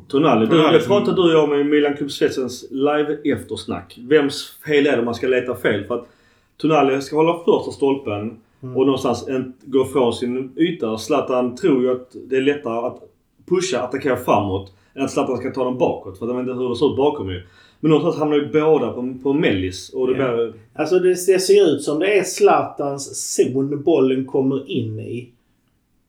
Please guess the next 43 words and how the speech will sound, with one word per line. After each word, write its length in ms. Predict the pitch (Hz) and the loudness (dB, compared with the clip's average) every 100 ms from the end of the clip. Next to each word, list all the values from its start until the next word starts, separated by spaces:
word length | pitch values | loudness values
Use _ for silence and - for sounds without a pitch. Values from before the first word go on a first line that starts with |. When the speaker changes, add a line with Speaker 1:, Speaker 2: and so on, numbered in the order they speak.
| _ | _
Speaker 3:
Eh, 280 | 143 139 135 139 | -12 -8 -6 -2
medan 440 | 143 135 135 131 | 0 2 0 -2
Tonali 540 | - 156 147 123 120 | -4 0 0 0 -2
går 240 | 120 135 131 | -2 0 0
ut 80 | 131 | 0
och 60 | 127 | -6
attackerar. 640 | 135 131 151 120 110 110 | -6 -4 -2 -2 -4 -6
Alltså, 460 | 143 151 156 160 160 | -2 -2 0 0 -2
utan 460 | - 175 180 160 | 0 0 2 0
att 120 | 147 | 0
veta 400 | 156 185 - 175 | 2 2 2 0
vad 120 | 160 160 | 0 0
de 100 | 156 | 0
har 100 | 151 | -2
för 280 | 156 160 | 0 0
arbetsfördelning, 720 | 165 143 - - 120 113 117 123 | 2 0 -2 -4 -4 -4 -6 -4
men 100 | 135 | -4
det 60 | |
ser 180 | 143 151 | -4 -4
märkligt 440 | 147 147 - 135 | -4 -6 -8 -8
ut. 160 | - - | -6 -4
Det 60 | 135 | -4
är 20 | |
svårt 460 | - 170 143 139 | -2 0 0 0
att 60 | 131 | -6
hitta 460 | 165 175 - 135 127 | -6 -14 -8 -6 -2
vem 260 | 143 123 | -2 -2
som 180 | - 127 | -6 -6
gör 140 | 131 | -6
fel 280 | 131 139 117 | -6 -6 -4
i 40 | 110 | -6
situationen 600 | 123 135 147 131 - 113 _ _ _ - | -10 -8 -6 -8 -10 -16 _ _ _ -6
om 120 | 131 | -4
man 100 | 127 | -2
inte 120 | 127 | 0
vet 260 | 131 123 117 | 0 0 0
deras 240 | 127 123 | -4 -2
arbetssätt. 520 | 131 135 107 - 90 - - _ _ _ _ _ _ _ | -2 -2 -4 -8 -12 -14 -20 _ _ _ _ _ _ _
Speaker 1:
Expected 420 | 139 - 170 156 151 | -8 -2 0 2 4
goals, 280 | 160 143 | 4 4
Milan 220 | 156 143 143 | 4 4 4
noll 200 | 143 135 | 4 4
femtio, 640 | 160 131 127 127 131 | 2 2 4 4 4